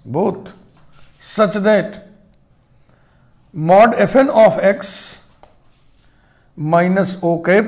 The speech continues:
of X less than epsilon for all n greater than or equal to M and for all x belonging to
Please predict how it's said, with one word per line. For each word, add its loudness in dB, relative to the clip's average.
of -2
X -10
less 0
than -6
epsilon -8
for -2
all 4
n -4
greater -4
than -2
or 0
equal -6
to -12
M -8
and -6
for 0
all 2
x -6
belonging -6
to -6